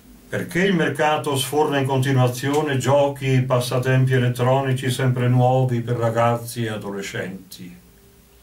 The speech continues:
Perché la fedeltà di coppia a volte fa problema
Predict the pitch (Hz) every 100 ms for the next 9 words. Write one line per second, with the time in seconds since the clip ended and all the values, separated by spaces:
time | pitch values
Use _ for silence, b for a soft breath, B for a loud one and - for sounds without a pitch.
0 | _ B B B B B B B - -
1 | - _ - - - - 107 143 127 131
2 | 113 110 123 110 110 123 123 113 113 107
3 | 113 110 104 110 101 104 101 120 120 117
4 | 107 92